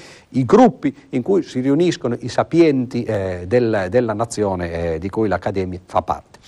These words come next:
I licei sono diventati per antonomasia le scuole, il liceo scientifico, il liceo classico, dovunque di nuovo, anche in Francia, no, e in varie altre nazioni. La parola liceo, liceo è rimasta, rimasta come simbolo della scuola,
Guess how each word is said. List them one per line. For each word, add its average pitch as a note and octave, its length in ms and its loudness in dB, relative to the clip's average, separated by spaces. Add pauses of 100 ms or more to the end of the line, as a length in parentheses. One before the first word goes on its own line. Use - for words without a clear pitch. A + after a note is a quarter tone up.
(340)
I C3+ 120 -2
licei D3+ 460 6 (500)
sono D3 220 2
diventati C#3 640 2 (340)
per B2 140 0
antonomasia C#3+ 720 2
le F#2 100 -8
scuole, A2 440 2
il D2 60 -14
liceo F2 220 -6
scientifico, B2 600 -4
il F#2 60 -4
liceo F#2 220 -6
classico, A2+ 580 0
dovunque A#2+ 420 0
di G#2 100 -4
nuovo, A#2+ 320 2
anche A#2+ 240 -2
in F#2 80 -6
Francia, A#2 420 -2
no, G#2+ 180 -6
e G#2+ 60 -6
in G2 100 -8
varie A#2+ 260 -2
altre G#2 500 -4
nazioni. C3 460 -2 (240)
La C#3+ 120 2
parola E3 380 2
liceo, D3+ 520 0
liceo D3 460 2
è D3+ 140 6
rimasta, D3 580 0 (220)
rimasta C#3 460 -4
come E3 300 0
simbolo G#3+ 720 -2
della C3+ 220 2
scuola, C3 460 4